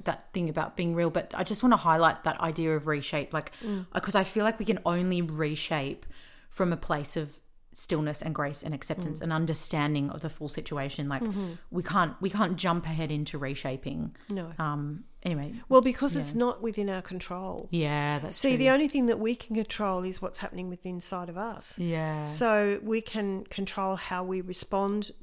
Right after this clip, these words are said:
Speaker 2: to what's happening at an external level, but, you know, we don't control whether social distancing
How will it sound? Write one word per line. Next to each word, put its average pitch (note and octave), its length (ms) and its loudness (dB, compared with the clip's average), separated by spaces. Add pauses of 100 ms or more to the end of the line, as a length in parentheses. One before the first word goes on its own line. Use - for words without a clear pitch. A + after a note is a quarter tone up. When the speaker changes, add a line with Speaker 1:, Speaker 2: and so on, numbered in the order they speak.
(140)
Speaker 2:
to F#3 340 -4
what's F3 260 -4
happening F3 460 -8
at E3+ 140 -6
an F3+ 140 -6
external F3+ 480 -6
level, F#3 280 -6
but, E3+ 320 -6 (320)
you G#3 140 -6
know, F3+ 240 -4 (760)
we G#3 220 -2
don't A3 220 2
control F3+ 440 -4
whether E3+ 400 -4 (680)
social G3 400 0
distancing F3+ 840 -4